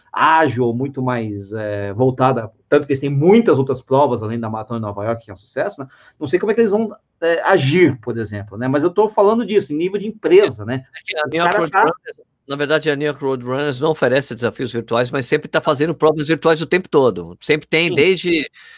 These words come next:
Speaker 2: desde dois mil e dezoito eles fazem a Maratona de Nova York virtual,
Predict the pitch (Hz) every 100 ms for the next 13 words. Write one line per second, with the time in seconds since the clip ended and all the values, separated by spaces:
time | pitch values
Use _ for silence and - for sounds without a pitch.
0 | - - _ 143 175 170 156 156 131 156
1 | 139 120 131 123 117 110 - 107 104 101
2 | 101 107 98 101 92 92 95 - 95 90
3 | 87 98 98 90 107 131